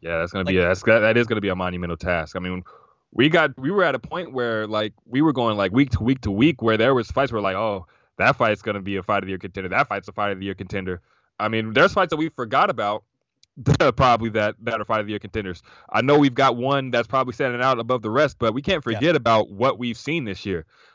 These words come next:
Speaker 1: Hamzat Gilbert Burns, um, uh, Yuri Glover, of course. Like, I know Poirier Chandler happened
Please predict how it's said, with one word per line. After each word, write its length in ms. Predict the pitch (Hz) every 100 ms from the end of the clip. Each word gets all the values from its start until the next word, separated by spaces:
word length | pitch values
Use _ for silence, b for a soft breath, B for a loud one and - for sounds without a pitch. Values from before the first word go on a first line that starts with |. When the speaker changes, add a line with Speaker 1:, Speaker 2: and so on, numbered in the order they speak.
| -
Speaker 1:
Hamzat 480 | 131 143 127 131 120
Gilbert 240 | 127 117
Burns, 560 | 92 120 113 98 87 - _ _ _
um, 540 | 104 107 98 90 85 82 _ _ _ -
uh, 300 | 104 98 90 90
Yuri 320 | 120 151 135
Glover, 380 | 117 156 147 107
of 120 | -
course. 260 | 107 87 107
Like, 240 | 104 - _ _ _ _ _ _ _
I 120 | 113
know 140 | 156 165
Poirier 380 | - 175 170 160
Chandler 300 | 170 156 135
happened 460 | 147 147 151 139